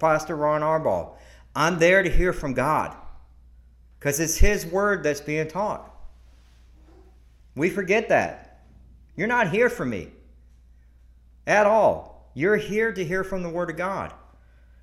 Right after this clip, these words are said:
A-, and that's the thing that, that breaks that soil up. It's when the, the word of God hits our hearts and it breaks that soil up.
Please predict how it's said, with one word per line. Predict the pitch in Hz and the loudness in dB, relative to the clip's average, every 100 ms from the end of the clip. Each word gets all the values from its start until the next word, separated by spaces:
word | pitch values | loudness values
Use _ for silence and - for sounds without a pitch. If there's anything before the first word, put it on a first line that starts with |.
| - - - | -20 -20 -10
A-, | - - | -8 -2
and | 156 151 | 0 2
that's | 175 220 220 | 4 2 2
the | 214 | -4
thing | 214 196 190 180 | 2 2 2 2
that, | 156 135 143 | 2 2 2
that | 151 143 - 104 | 4 4 2 -6
breaks | 131 170 190 - | 0 2 0 0
that | 185 147 | 0 0
soil | - 180 190 175 | -2 0 2 4
up. | 127 104 | 4 2
It's | 123 - | -2 -2
when | 151 175 | -2 0
the, | 165 143 113 | 0 0 0
the | 135 | -2
word | 135 175 196 | 2 2 2
of | 165 | 4
God | 175 165 135 127 - - | 6 6 4 -2 -6 -2
hits | 208 208 196 | -2 0 0
our | 185 | 0
hearts | 156 180 135 - - - - - - - - - - | 0 0 -2 -4 -14 -20 -20 -20 -20 -20 -20 -20 -6
and | 127 139 | 0 2
it | 139 113 | 2 4
breaks | 156 190 190 | 6 6 4
that | 185 165 | 2 2
soil | - 180 185 170 123 | 0 0 2 4 2
up. | 87 - - | 0 -4 -18